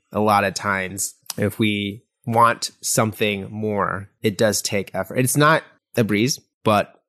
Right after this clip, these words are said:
I would say the, the results and the way we can learn and apply things to life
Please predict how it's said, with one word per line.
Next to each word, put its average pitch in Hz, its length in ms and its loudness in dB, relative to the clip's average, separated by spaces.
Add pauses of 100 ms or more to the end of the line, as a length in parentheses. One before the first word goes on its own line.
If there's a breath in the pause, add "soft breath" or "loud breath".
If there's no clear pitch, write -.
I 101 140 2
would 101 180 -2
say 95 240 2
the, 95 300 -4
the 98 140 -6
results 95 680 0 (380 loud breath)
and 98 200 2
the 98 80 2
way 95 280 0
we 95 160 -6
can 95 420 -2
learn 90 240 -4
and 92 100 -6
apply 92 360 -2
things 92 240 -8
to 101 120 -8
life 87 300 -2